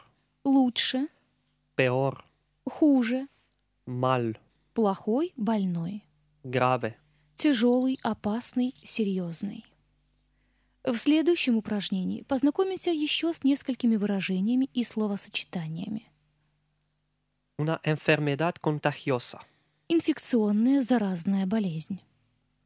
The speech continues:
Speaker 2: Pero su estado es aún
Speaker 1: Но его состояние по-прежнему
Speaker 2: le ayudó a superar.
Speaker 1: помогло ему преодолеть.
Speaker 2: Continúa siendo estable.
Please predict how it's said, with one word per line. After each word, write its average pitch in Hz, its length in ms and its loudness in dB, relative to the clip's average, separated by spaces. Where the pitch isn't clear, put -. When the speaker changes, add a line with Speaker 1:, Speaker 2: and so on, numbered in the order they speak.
Speaker 2:
Pero 180 220 4
su 190 160 -2
estado 180 580 0
es 147 240 -2
aún 170 480 0
Speaker 1:
Но 262 160 8
его 277 260 6
состояние 320 720 2
по-прежнему 233 840 0
Speaker 2:
le 131 220 -4
ayudó 127 480 0
a 131 100 -6
superar. 123 580 -4
Speaker 1:
помогло 240 520 6
ему 262 320 6
преодолеть. 196 840 -2
Speaker 2:
Continúa 147 680 0
siendo 131 640 -4
estable. 117 560 -4